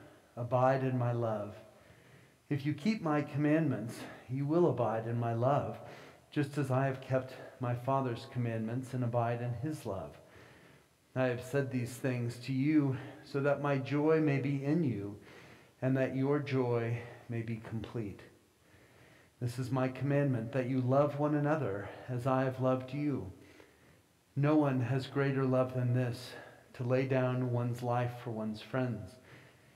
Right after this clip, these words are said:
You are my friends if you do what I command you. I do not call you servants any longer, because the servant does not know what the master is doing. But I have called you friends,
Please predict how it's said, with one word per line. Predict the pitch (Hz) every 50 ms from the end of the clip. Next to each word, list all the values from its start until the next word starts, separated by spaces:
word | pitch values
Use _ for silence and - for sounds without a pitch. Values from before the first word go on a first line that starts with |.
| - _ _ _ _ _ -
You | 135 147 143 143
are | 147 156
my | 151 139 110 110
friends | 113 - - 127 113 113 110 107 110 120 120 - - - - - - -
if | 127 120 120 127
you | 135 123
do | 127 131
what | 123 123 117
I | 117 113 113
command | - - 131 127 127 123 131 139 135 120
you. | 104 101 98 98 - - - - - - - - - - - - - - _ _ _ _ _ _ _ -
I | 143 131
do | 135 143
not | 147 147 151 147 - -
call | - - 151 151 147 147
you | 147 143 139 131
servants | 127 - - 175 185 170 151 123 117 120 -
any | 139 131 127
longer, | 123 123 127 139 151 156 151 - 120 113 120 120 - - - -
because | 151 147 - 160 160 156
the | - 156
servant | 156 - - 196 208 202 226 214 190 -
does | 165 139 -
not | 156 156 156 156 151
know | 151 147 147
what | 147 139 -
the | - 131
master | 131 131 135 131 123 - - - 131
is | 123 120 -
doing. | - - 160 180 160 123 113 110 110 - - - - - - - - - - - - _ _ -
But | 160 156
I | 170
have | 170 170 160 170
called | - - 202 214 220 214
you | 196 185 156
friends, | - - - 180 180 175 160 147 139 135 127 -